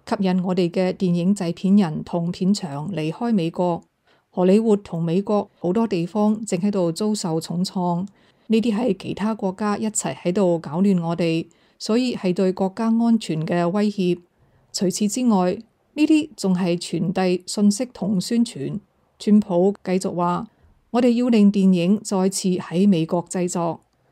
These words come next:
商務部長路德尼克喺 X 平台上邊回應話：「我哋而家喺度推動。」《華爾街日報》提到，今年票房冠軍電影《我嘅世界》大電影係喺加拿大拍嘅，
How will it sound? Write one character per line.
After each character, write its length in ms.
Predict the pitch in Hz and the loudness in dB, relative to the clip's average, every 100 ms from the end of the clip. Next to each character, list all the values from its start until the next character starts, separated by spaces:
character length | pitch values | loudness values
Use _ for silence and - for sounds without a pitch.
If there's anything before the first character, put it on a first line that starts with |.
| _ | _
商 200 | - 226 | -4 2
務 140 | 214 180 | 4 4
部 180 | 175 170 | 0 -4
長 360 | 175 170 202 214 | -2 -2 -2 -2
路 200 | 185 170 | -2 0
德 140 | 190 180 | -2 -6
尼 120 | 143 | -10
克 320 | 147 208 208 - _ - | -10 -6 -6 -6 _ -6
喺 220 | 170 202 | -2 0
X 280 | 240 247 - | -2 -6 -8
平 160 | 185 175 | -6 -6
台 180 | 175 | -6
上 240 | 170 180 190 | -4 -2 0
邊 180 | 220 208 | 0 0
回 160 | 156 | 0
應 200 | 180 190 | 0 0
話： 300 | 180 170 180 _ _ _ - | 0 -2 -6 _ _ _ 0
「我 100 | 214 | 2
哋 220 | 190 165 | 2 0
而 20 | |
家 300 | 214 233 233 | -4 -2 -2
喺 180 | 190 190 | -2 -2
度 240 | 196 170 | 0 0
推 240 | 170 214 214 | -2 -2 0
動。」 280 | 170 175 170 _ _ _ _ _ | 0 -2 -4 _ _ _ _ _
《華 100 | 196 | -2
爾 100 | 175 | 0
街 300 | 214 269 285 | 0 0 0
日 60 | 220 - | -2 0
報》 180 | 190 190 | 0 0
提 200 | - 180 | -4 -2
到， 320 | 185 185 175 _ _ _ | 0 0 -2 _ _ _
今 160 | 226 208 | 2 2
年 160 | 160 | 2
票 240 | 160 - 196 | -2 -2 -2
房 240 | 196 160 | -2 -4
冠 180 | 175 202 | 0 2
軍 280 | 208 240 247 | 2 0 0
電 180 | 190 175 | 0 0
影 300 | 175 190 220 _ _ _ | 2 2 0 _ _ _
《我 180 | - 202 | 0 0
嘅 100 | 233 | 0
世 240 | 208 214 208 | -2 -2 -2
界》 100 | 202 196 | 0 -2
大 160 | 190 160 | -2 -4
電 260 | 170 170 | -2 -2
影 300 | 170 175 202 - _ | 0 2 0 0 _
係 120 | 196 | 0
喺 180 | 190 196 | 2 0
加 180 | 247 233 | 2 0
拿 160 | 160 | 0
大 220 | 151 165 165 | -2 -4 -4
拍 220 | 180 170 | -6 -6
嘅， 320 | 180 170 165 | -4 -4 -4